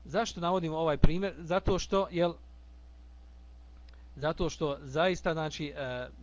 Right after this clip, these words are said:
jedan lijep, plastičan primjer srca je primjer motora u autu.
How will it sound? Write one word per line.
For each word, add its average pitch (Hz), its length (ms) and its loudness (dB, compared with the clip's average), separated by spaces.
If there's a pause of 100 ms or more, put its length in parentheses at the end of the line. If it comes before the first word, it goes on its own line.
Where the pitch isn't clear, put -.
(300)
jedan 139 300 -6
lijep, 170 320 2
plastičan 160 460 0
primjer 151 440 0 (560)
srca 175 540 -2 (140)
je 139 160 -2
primjer 147 420 4
motora 143 540 0
u 135 140 -4
autu. - 320 0